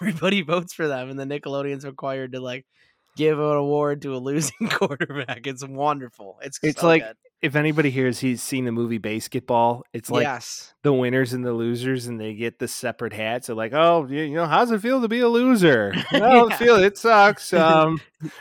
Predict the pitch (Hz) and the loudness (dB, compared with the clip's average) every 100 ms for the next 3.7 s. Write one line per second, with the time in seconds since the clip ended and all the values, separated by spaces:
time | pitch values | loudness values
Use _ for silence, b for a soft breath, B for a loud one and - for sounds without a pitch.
0 | B 147 190 214 226 214 185 196 190 - | B 2 4 4 6 6 8 6 4 4
1 | 180 180 - 170 143 135 135 123 123 131 | 2 2 2 4 4 2 2 0 -2 -2
2 | - 143 147 185 156 160 165 156 156 143 | -4 -2 -2 0 0 4 2 4 2 0
3 | 147 120 113 123 123 127 143 | 0 0 0 -2 0 -2 -4